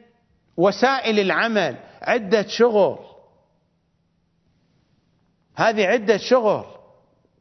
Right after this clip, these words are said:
فيظهرون الزهد في تناول تلك الأموال، لكنهم يعبثون بها شر عبث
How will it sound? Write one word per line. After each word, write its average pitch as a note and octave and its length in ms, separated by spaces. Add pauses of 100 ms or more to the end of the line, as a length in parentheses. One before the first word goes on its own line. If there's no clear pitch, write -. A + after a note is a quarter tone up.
(200)
فيظهرون G#3+ 720
الزهد G#3+ 800 (220)
في F#3+ 200
تناول A#3+ 680
تلك G#3+ 360
الأموال، F3+ 720 (580)
لكنهم G#3+ 680
يعبثون G3+ 800
بها G3+ 460 (160)
شر C4 440
عبث F3 560